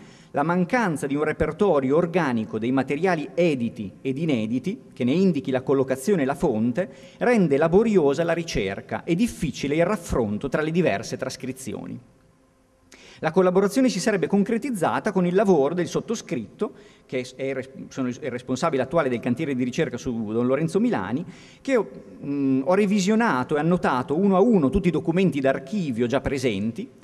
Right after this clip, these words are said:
e arricchito il fondo con nuove acquisizioni, in parte di lettere inedite, in parte di materiali conosciuti, perché già pubblicati, ma non meno importanti per una verifica della trascrizione,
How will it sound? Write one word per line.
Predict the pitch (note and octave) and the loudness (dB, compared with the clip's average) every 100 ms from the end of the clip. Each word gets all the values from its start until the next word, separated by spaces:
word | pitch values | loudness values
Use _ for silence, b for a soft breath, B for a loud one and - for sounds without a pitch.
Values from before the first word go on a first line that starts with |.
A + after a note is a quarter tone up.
| B B | B B
e | G3 | 0
arricchito | A#3+ B3 - G#3+ D3 | 2 -2 -2 -2 0
il | G3+ | -2
fondo | - F3+ A#2 C3 F#3 | 0 0 2 0 0
con | A3+ A3+ | 4 6
nuove | F#3 C#3+ E3 | 6 4 2
acquisizioni, | E3 D#3+ D#3+ - C3 G2 G2 A2+ - - - b C#3+ | 0 -2 -4 -6 -6 -6 -6 -8 -10 -20 -20 b -2
in | E3+ | 0
parte | - G#3 C#3+ B2 B2+ | 2 0 0 -2 -4
di | B2 | -2
lettere | C#3 D3+ - B2 | 0 0 -2 -2
inedite, | F3+ F#3 A#2 C3 D#3 A3+ - B | 0 0 0 -4 -8 -10 -8 B
in | A#3+ | 2
parte | A#3 B2 C3 - | 4 0 0 0
di | F3+ | 0
materiali | F3 G3 F#3+ C#3 C#3+ | 0 0 2 0 0
conosciuti, | D#3+ D3+ D#3 G#3 D#3 A#2 G#2 - - | -2 -2 -2 -2 -2 -4 -8 -14 -14
perché | A#2 - | -14 -8
già | B2+ D#3+ | -4 -4
pubblicati, | C#3 C#3 G#3+ D#3+ E2 F#2+ D3 - B B | -4 -2 -2 -2 -6 -8 -10 -14 B B
ma | B E3+ | B 4
non | B3 | 6
meno | B3 E3 | 6 4
importanti | D3 A3+ B3+ B2+ G#2+ B2 E3 | 4 2 2 -2 0 -2 0
per | F#3 | 2
una | E3+ | 2
verifica | G3 E3 B2+ D3+ D3 | 2 0 -2 -2 0
della | C3+ C3 | 0 0
trascrizione, | C3+ - C#3+ C3+ - F#2+ G2 G#2 - _ | -2 -6 -10 -10 -8 -8 -8 -12 -14 _